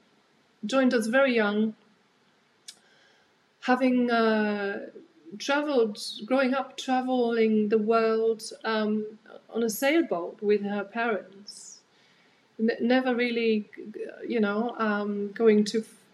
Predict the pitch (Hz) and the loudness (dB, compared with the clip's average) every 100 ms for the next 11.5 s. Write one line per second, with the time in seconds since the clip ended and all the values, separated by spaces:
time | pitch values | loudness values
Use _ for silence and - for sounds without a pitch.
0 | - 226 214 - 277 226 214 - 214 208 | -4 -4 -2 -4 -2 0 2 4 4 4
1 | 226 254 254 233 - 196 180 190 202 - | 6 6 6 0 -2 0 0 -2 -4 -8
2 | - 226 226 233 226 240 240 233 226 - | -6 -2 0 0 0 0 0 0 -2 0
3 | 262 247 240 233 269 330 208 - 190 185 | 0 2 0 -2 2 6 4 4 -4 -6
4 | 185 185 185 202 202 220 214 226 220 220 | -4 -2 0 -2 0 -2 0 -2 -2 0
5 | 220 214 226 208 - 226 220 214 - - | 0 0 -6 -6 -2 6 6 6 0 -20
6 | - 233 226 - 220 233 220 240 247 202 | -4 -2 -2 -2 -2 0 0 0 0 0
7 | 180 - - - _ _ - - - - | -6 -12 -16 -18 _ _ -20 -20 -20 -20
8 | _ _ - 233 220 294 277 - 294 285 | _ _ 0 0 4 2 2 -2 -2 0
9 | 269 240 226 - 277 262 262 226 185 208 | 2 0 -2 0 2 4 2 2 0 -4
10 | - - - - 214 214 208 208 208 202 | -8 -10 -10 -4 -2 0 0 2 0 0
11 | 202 196 196 196 196 | -2 -2 -4 -10 -14